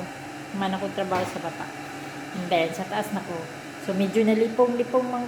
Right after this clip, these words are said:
ko nga. Di na ako makaya. Murag di na ako kailag tao. Morning pa. So, I decided na magkape.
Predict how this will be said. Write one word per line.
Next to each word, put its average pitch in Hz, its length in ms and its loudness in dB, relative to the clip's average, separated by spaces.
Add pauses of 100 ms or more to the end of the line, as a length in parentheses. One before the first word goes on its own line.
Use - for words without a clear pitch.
ko 196 80 0
nga. 185 160 2
Di 180 160 -4
na 226 320 0
ako 220 160 -2
makaya. 220 560 2
Murag 180 320 0
di 190 80 0
na 202 80 -2
ako 220 160 0
kailag 214 400 2
tao. 202 480 4 (240)
Morning 190 480 -2
pa. 185 320 0 (640)
So, 202 80 0
I 196 80 2
decided 190 640 0
na 170 80 -6
magkape. 151 560 -4